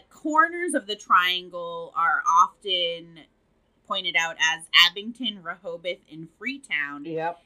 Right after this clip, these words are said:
Speaker 1: And inside the triangle, Brockton, Whitman, West Bridgewater, East Bridgewater,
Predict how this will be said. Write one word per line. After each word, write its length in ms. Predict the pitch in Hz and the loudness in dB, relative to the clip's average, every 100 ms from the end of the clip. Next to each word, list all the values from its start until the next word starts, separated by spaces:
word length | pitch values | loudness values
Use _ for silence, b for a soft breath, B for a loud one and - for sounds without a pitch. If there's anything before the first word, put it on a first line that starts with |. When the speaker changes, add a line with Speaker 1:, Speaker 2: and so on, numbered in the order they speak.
| b - | b 2
Speaker 1:
And 540 | 196 190 180 175 180 - - | 4 4 2 0 -6 -10 0
inside 600 | 220 240 247 240 226 233 | 2 4 2 2 2 0
the 80 | 226 | -4
triangle, 920 | - 185 165 165 165 165 160 160 156 _ _ - | -8 -2 -2 -4 -10 -14 -14 -14 -18 _ _ -4
Brockton, 760 | 185 180 - - 185 180 180 170 156 | 2 2 0 -10 -8 -8 -16 -20 -14
Whitman, 600 | 180 175 175 165 165 170 _ _ _ _ 165 | -14 -12 -10 -10 -12 -20 _ _ _ _ 0
West 380 | 170 185 - | 2 2 -4
Bridgewater, 600 | 180 180 175 170 170 160 160 | -10 -12 -10 -10 -8 -8 -12
East 320 | 170 170 - | -14 -14 -14
Bridgewater, 540 | 170 170 156 156 160 | -18 -16 -10 -10 -10